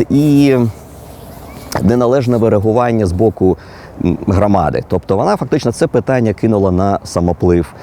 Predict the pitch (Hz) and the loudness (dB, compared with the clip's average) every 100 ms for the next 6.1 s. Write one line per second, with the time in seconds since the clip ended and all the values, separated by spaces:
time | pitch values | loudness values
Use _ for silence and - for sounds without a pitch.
0 | - - - 90 87 85 80 80 73 78 | -18 -18 -4 0 2 2 2 2 0 0
1 | 67 85 120 165 147 - 135 123 147 190 | 2 0 0 0 0 0 -2 0 0 2
2 | 139 101 107 117 107 101 101 110 113 127 | 2 2 0 0 0 0 2 2 2 4
3 | 113 104 110 110 120 180 127 73 - 101 | 4 4 2 2 2 2 2 -2 -2 0
4 | 117 107 - 92 110 165 196 185 - 113 | 0 0 -4 -4 -2 0 0 0 0 0
5 | 147 - 135 147 156 - 170 127 - - | 0 0 0 2 2 2 2 2 0 -2
6 | 69 | -6